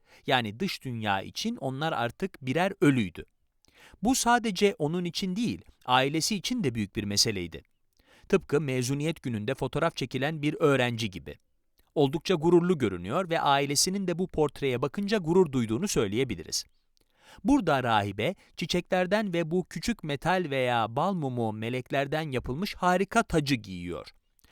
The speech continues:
Sol elinde bir çocuk İsa heykelini tutuyor ve sağ elinde ise daha fazla çiçekle süslenmiş bu muazzam mumu görüyoruz. Bu tabloda rahibe adaşı olan Meryem Ana ile ilişkilendirilmiş.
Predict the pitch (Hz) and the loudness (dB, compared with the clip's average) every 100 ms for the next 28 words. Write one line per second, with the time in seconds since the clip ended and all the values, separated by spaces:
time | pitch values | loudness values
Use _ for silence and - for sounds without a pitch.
0 | - - 190 117 107 107 151 170 165 156 | -8 0 2 2 -2 -4 -2 0 -2 0
1 | 160 175 - 143 156 151 127 123 120 120 | -2 -2 -4 -2 2 2 2 -2 -4 -4
2 | 127 113 - 127 185 151 - 185 156 117 | -6 -8 -2 -2 0 -2 2 2 2 -2
3 | 110 107 147 180 151 175 139 117 107 - | -4 -4 -4 -2 0 0 -2 -2 -6 -6
4 | 139 - 101 - - 110 127 190 - - | -6 -6 -8 -8 -6 -6 -4 -6 -8 -4
5 | 185 180 147 156 160 143 190 190 156 156 | 0 2 4 4 4 4 4 4 2 2
6 | 120 104 90 85 76 - - _ _ _ | 2 0 -4 -6 -6 -8 -10 _ _ _
7 | _ _ _ _ _ _ _ 196 - 180 | _ _ _ _ _ _ _ -2 2 2
8 | 131 113 110 107 104 101 101 190 - 139 | 2 0 0 0 0 0 -4 -4 -2 -2
9 | 185 - 202 165 165 151 143 170 156 117 | -2 0 0 2 0 0 0 0 -2 -2
10 | 104 101 98 - 120 101 95 90 80 - | -2 -4 -4 -6 -6 -6 -4 -8 -8 -14